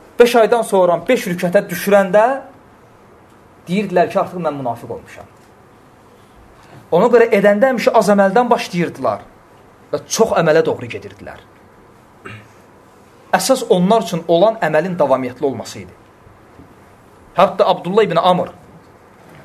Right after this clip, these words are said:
o sahabə idi ki, bir gündən bir oruc tuturdu. Davud əleyhissalamın orucunu. İbn Ömər deyir ki, hətta Abdullah ibn Amr qocalmışdı,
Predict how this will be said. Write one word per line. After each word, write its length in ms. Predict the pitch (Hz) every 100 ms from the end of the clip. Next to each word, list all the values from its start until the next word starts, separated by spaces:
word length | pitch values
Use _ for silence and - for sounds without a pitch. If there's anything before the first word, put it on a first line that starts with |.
| - - - - - - - - - - - - -
o 60 |
sahabə 440 | 185 196 185 185 226
idi 140 | 170
ki, 200 | - 185 226 226 - - - - - -
bir 160 | 254 254
gündən 300 | 214 202 202
bir 100 | 254
oruc 300 | 208 196 -
tuturdu. 440 | - - - 90 90 - _ _ - _
Davud 220 | 170 165 175
əleyhissalamın 540 | 160 135 143 131 139 120
orucunu. 340 | 110 110 92 - - - - - _ _ - _ - - - - -
İbn 140 | 190 208
Ömər 240 | 202 240 196
deyir 220 | 240 247
ki, 200 | 254 208 - - _ - - - _ _ _ - - - - -
hətta 260 | 226 226
Abdullah 320 | 196 175 208
ibn 140 | 233 185
Amr 360 | 180 190 - - - _ _ _ - _ - -
qocalmışdı, 800 | 190 196 190 220 - 240 196